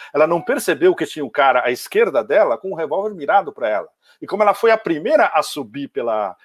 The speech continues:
isso vocês veem no vídeo, quando ela foi a primeira a subir a janela, ela foi imediatamente alvejada. E morre-, e morreu depois. O, a, o, o, o mais demente dessa história, que é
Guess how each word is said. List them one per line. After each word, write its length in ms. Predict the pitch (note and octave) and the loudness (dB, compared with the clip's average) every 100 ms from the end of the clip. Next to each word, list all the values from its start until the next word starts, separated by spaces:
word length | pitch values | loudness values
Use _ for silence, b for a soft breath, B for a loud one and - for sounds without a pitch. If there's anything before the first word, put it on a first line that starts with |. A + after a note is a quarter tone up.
| b | b
isso 220 | G#3+ A#3+ | -6 -4
vocês 320 | B3+ A3+ F3+ | 0 2 2
veem 140 | F#3 G#3+ | 2 0
no 80 | |
vídeo, 260 | C#3 C3+ - b b | -2 -8 -12 b b
quando 140 | - | -2
ela 80 | - | 0
foi 80 | A3+ | 0
a 40 | |
primeira 340 | F#3 D3 D#4 | 0 -2 -2
a 40 | B3 | -2
subir 400 | - B2+ C3+ C3+ | -4 -8 -2 -2
a 60 | |
janela, 580 | A2+ G#2 C3 A#3 F3 F#2 _ _ _ - | -2 -6 -4 0 0 -2 _ _ _ -4
ela 120 | E3+ | -2
foi 200 | - F#3+ A3 | 2 2 4
imediatamente 1080 | D#4 B3+ G#3 E3+ E3 C#3+ C3 D3 E3+ - - | 0 0 2 2 0 0 -2 -6 -8 -10 -2
alvejada. 640 | D3 D#3 F#3 - B2+ G#2 _ _ _ _ _ _ _ _ _ - | 0 0 -4 0 0 0 _ _ _ _ _ _ _ _ _ -10
E 60 | |
morre-, 280 | D3 D3+ C#3+ | -2 -2 -2
e 100 | - | -4
morreu 300 | C3+ C3+ C#3+ | -2 2 4
depois. 400 | C#3+ D3+ C3+ G#2 - B B | 2 0 -2 -2 -8 B B
O, 360 | C#3 C#3+ D3+ D#3+ | -2 2 4 4
a, 180 | C#3+ - | 2 2
o, 260 | F3 - C#3+ | -2 0 -2
o, 360 | D3 - C#3+ | -2 -4 -4
o 60 | C#3+ | -4
mais 420 | C3+ C#4 F#4+ G#3 | 2 4 4 4
demente 680 | C#3 C3+ A#2+ G3 G3+ - A#2 | 4 2 2 0 0 -6 -10
dessa 340 | A#2 A2+ - | -10 -10 -12
história, 600 | G2 - C3 F3+ B2+ G#2 | -14 0 4 4 2 -2
que 220 | - C3 | -10 -6
é 140 | B2 | -4